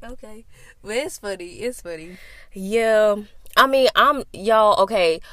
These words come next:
Speaker 2: my butt is, well, it was an insecurity, but, like, honestly, the bigger it's getting, it's not getting huge, you know what I'm saying?
Speaker 1: It's filling out. It's getting rounder.
Speaker 2: Yes, and I think it's starting to look good. Like, I,
Speaker 1: Yeah.
Speaker 2: I love looking at my butt up in the mirror now.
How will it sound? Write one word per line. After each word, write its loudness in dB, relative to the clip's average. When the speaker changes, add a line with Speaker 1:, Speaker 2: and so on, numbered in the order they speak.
Speaker 2:
my 2
butt 0
is, -4
well, 2
it -2
was 4
an -4
insecurity, -2
but, 4
like, -2
honestly, -4
the 0
bigger -2
it's -4
getting, -6
it's -2
not 0
getting -4
huge, -6
you -6
know 0
what -2
I'm -8
saying? -2
Speaker 1:
It's -6
filling -10
out. -6
It's -8
getting -10
rounder. -12
Speaker 2:
Yes, -2
and 2
I 2
think -6
it's -4
starting -2
to -6
look -8
good. -8
Like, -4
I, 2
Speaker 1:
Yeah. -10
Speaker 2:
I 4
love 4
looking -4
at 0
my 0
butt 4
up -2
in -2
the -4
mirror 0
now. -10